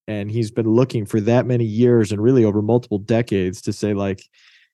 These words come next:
"Yeah, I, I know I can borrow for next to nothing, but I gotta find something that's gonna make a good spread on that money with a lot of safety and reliability."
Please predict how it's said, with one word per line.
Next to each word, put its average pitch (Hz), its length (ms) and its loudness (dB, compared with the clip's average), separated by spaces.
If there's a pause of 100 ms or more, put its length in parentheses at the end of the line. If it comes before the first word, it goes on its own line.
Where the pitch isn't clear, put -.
(160)
"Yeah, 170 280 2
I, 151 300 0
I 143 40 2
know 160 160 2
I 160 120 2
can 139 200 0
borrow 135 240 2
for 123 160 -2
next 131 200 -2
to 123 100 -2
nothing, 123 320 0
but 101 120 -2
I 104 80 0
gotta 135 180 0
find 117 240 -2
something 131 340 0
that's 95 160 -6
gonna 107 180 -4
make 107 380 0 (180)
a 113 40 -2
good 120 320 2
spread 120 320 2
on 113 140 2
that 95 160 -2
money 117 280 2
with 95 160 0
a 98 60 -4
lot 104 180 0
of 101 80 0
safety 104 380 0
and 98 100 -6
reliability." 98 800 -4